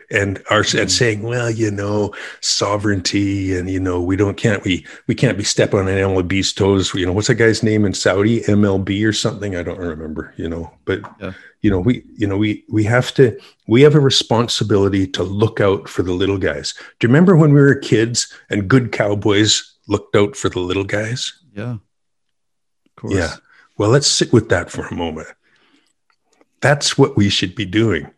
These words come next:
Speaker 2: Mm-hmm.
Speaker 1: You know, when people talk about growth, like, our society is, is gonna, our, our economy is gonna flounder if we don't get growth. Well, you know what?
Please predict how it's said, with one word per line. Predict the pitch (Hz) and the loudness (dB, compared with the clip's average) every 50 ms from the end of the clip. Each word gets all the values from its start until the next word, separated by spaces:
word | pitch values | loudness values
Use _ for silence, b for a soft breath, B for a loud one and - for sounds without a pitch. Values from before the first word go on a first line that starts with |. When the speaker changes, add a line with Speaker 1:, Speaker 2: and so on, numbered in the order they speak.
| B B B B B B | B B B B B B
Speaker 2:
Mm-hmm. | 139 98 92 98 110 | -8 -6 -6 -4 -2
Speaker 1:
You | 120 | -2
know, | 92 90 90 | -2 -2 -4
when | 98 104 113 101 - - | -2 0 0 0 -2 2
people | - 151 151 156 147 | 4 4 4 4 4
talk | 147 135 117 101 | 2 2 2 2
about | 113 98 98 95 92 95 98 92 | 0 0 0 -2 -2 -2 -4 -6
growth, | - - 107 113 120 98 - - - - | -2 0 2 2 2 2 0 -4 -6 -2
like, | 92 90 82 - | -2 -2 0 0
our | 95 98 | -2 -2
society | - - - - - - 110 101 104 101 104 98 | 0 0 -2 0 0 2 2 2 2 2 2 2
is, | 98 90 - | 0 0 0
is | 110 101 95 90 - | -2 -2 -2 -4 -2
gonna, | - 98 90 90 87 - - - 98 | -2 -2 -4 -4 -6 -8 -10 -6 -4
our, | 101 98 - - | -4 -2 0 2
our | 107 117 | 2 4
economy | 120 - - - 131 127 131 123 127 123 | 4 2 0 0 2 2 4 6 6 8
is | 127 120 113 | 6 6 4
gonna | - - 110 113 | 2 -2 -2 -2
flounder | 107 - - - - 127 113 110 120 123 113 104 101 92 | -2 -4 -8 -10 -6 -2 0 2 2 2 2 2 0 0
if | 87 82 - | -2 -2 -2
we | 110 | -2
don't | 107 104 107 104 | 0 0 -2 -2
get | 87 107 104 - 95 | -2 -6 -6 -6 -6
growth. | 95 101 104 101 90 - - - B B B B B B B B | -6 -4 -4 -4 -4 -6 -12 -18 B B B B B B B B
Well, | - 113 | -2 0
you | 110 | 2
know | 113 123 139 131 | 4 4 4 4
what? | 110 117 120 135 - - | 4 2 0 -2 -4 -8